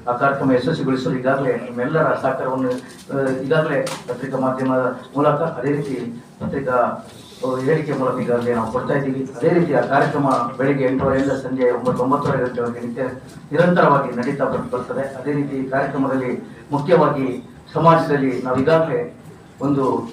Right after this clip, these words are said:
ಹಿರಿಯರಿಂದ ನಾವು ಆಶೀರ್ವಾದ ಪಡ್ಕೊಂಡು ಬಂದಿರ್ತೀವಿ ಅಂತ ಹೇಳ್ತೀವಿ. ಬಿ ಎಸ್ ಕುಲಾಲ್ ಅವರು ಸಹಕಾರ ಸಿಂಧುರ ಬಿರುದು ಸನ್ಮಾನ ಕಾರ್ಯಕ್ರಮದಲ್ಲಿ ಅವರಿಗೆ ಸಿಗ್ತಾ ಇದೆ. ಅದೇ ರೀತಿ ಒಂದು ಹತ್ತು ಜನ ಸಾಧಕರು, ಡಾಕ್ಟರ್ ಅನ್ಯಾಕುಲ ಅವರು ಸಮೇತ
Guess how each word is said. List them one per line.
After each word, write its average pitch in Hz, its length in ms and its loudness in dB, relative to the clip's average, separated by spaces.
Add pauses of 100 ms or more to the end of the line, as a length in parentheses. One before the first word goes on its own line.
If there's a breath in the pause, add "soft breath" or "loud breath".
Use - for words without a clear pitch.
(100)
ಹಿರಿಯರಿಂದ 151 420 4
ನಾವು 143 220 2
ಆಶೀರ್ವಾದ - 400 -2
ಪಡ್ಕೊಂಡು - 300 -4
ಬಂದಿರ್ತೀವಿ 131 380 -2
ಅಂತ 123 80 -8
ಹೇಳ್ತೀವಿ. 120 320 -8
ಬಿ 165 120 4
ಎಸ್ 160 140 2
ಕುಲಾಲ್ 160 320 0
ಅವರು - 220 -4
ಸಹಕಾರ 139 380 2
ಸಿಂಧುರ 127 300 -4 (460)
ಬಿರುದು 131 420 0
ಸನ್ಮಾನ 127 560 0
ಕಾರ್ಯಕ್ರಮದಲ್ಲಿ 123 600 -2
ಅವರಿಗೆ 123 260 0
ಸಿಗ್ತಾ - 220 -6
ಇದೆ. 120 500 -2
ಅದೇ 139 140 2
ರೀತಿ 131 540 -2 (160 loud breath)
ಒಂದು 139 480 4
ಹತ್ತು 190 220 -2
ಜನ 160 180 4
ಸಾಧಕರು, - 580 -4 (120)
ಡಾಕ್ಟರ್ 127 260 -2
ಅನ್ಯಾಕುಲ 143 320 -2
ಅವರು 127 120 0
ಸಮೇತ - 320 -4